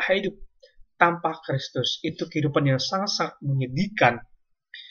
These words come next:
Ingat, anugerah keselamatan adalah anugerah yang sangat-sangat terbesar yang Yesus berikan di dalam kehidupan kita. Jangan sampai kita karena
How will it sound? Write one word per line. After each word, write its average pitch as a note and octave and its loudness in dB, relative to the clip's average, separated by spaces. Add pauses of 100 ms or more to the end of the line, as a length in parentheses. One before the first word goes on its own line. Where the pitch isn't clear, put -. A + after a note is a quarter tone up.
(340)
Ingat, D3+ 4
anugerah C#3 4
keselamatan E3 2
adalah C3+ 2
anugerah C#3 2
yang C#3 4
sangat-sangat F#3 -2
terbesar D3 0 (320)
yang C3 2
Yesus - 0
berikan C3+ 0
di B2+ -2
dalam B2+ 0
kehidupan C#3+ -2
kita. D#3 2 (480)
Jangan C3 2
sampai C3+ 2
kita C#3 2
karena B2+ -6